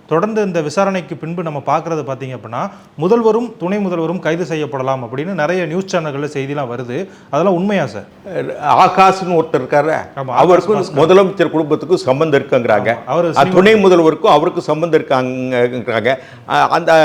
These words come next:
Speaker 2: அமைச்சரவையில் இருக்க அமைச்சர்களுக்கும் அவருக்கும் சம்பந்தம் இருக்காங்கிறாங்க. அதே மாதிரி ஒருத்தர் தப்பி துபாய்க்கு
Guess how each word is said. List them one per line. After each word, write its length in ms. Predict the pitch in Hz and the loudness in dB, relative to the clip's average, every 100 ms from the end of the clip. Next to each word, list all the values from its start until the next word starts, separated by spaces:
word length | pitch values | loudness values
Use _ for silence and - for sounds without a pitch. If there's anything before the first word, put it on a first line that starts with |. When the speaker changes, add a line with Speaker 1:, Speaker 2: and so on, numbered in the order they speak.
| 135 - - - | 6 4 -6 -4
Speaker 2:
அமைச்சரவையில் 600 | - 165 208 202 208 175 | 0 2 2 4 4 4
இருக்க 180 | 175 147 | 2 2
அமைச்சர்களுக்கும் 720 | 135 175 185 170 165 180 170 | 0 0 -4 -2 -2 2 2
அவருக்கும் 300 | 151 147 - | 2 -4 -8
சம்பந்தம் 280 | 131 143 135 | -8 -6 -8
இருக்காங்கிறாங்க. 460 | - 120 107 104 127 - - _ _ | -6 -6 -6 -2 -2 -2 -12 _ _
அதே 360 | - 135 190 226 | -4 2 6 6
மாதிரி 260 | 214 202 214 | 6 4 4
ஒருத்தர் 360 | 190 180 175 - | 2 2 0 0
தப்பி 340 | 165 - 208 180 170 143 131 | 0 0 -2 2 2 0 -4
துபாய்க்கு 400 | 160 185 185 | 2 4 2